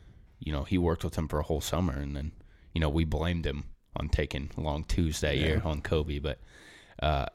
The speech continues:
Speaker 1: it's just like, y-, somebody s-, I think Simmons, somebody on somebody's podcast said the people that look up to Kobe the most are other players, and that says a lot
Speaker 2: Yeah.
Speaker 1: because,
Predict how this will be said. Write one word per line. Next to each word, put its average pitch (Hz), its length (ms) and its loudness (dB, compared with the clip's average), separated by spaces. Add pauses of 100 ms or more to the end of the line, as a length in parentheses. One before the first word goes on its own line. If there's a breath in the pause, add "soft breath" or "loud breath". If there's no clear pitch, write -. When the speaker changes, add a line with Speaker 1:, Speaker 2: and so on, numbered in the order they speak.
Speaker 1:
it's 87 160 2
just - 180 4
like, 73 300 0 (1400 soft breath)
y-, - 140 -4
somebody 113 320 6
s-, - 100 2
I - 100 2
think 107 220 2
Simmons, 82 560 0 (140)
somebody 107 400 8
on 80 320 2
somebody's 156 360 6
podcast 82 440 6
said 76 380 2 (520 soft breath)
the 90 80 6
people 92 280 6
that 78 260 2 (800)
look 87 220 4
up 87 140 4
to - 80 -2
Kobe 82 280 4
the 73 80 -2
most 78 260 0
are 76 60 2
other 69 160 -2
players, - 400 -4
and 67 100 -6
that 67 140 -6
says - 200 -6
a 55 60 -6
lot 50 260 -6 (100)
Speaker 2:
Yeah. - 100 -6
Speaker 1:
because, - 340 4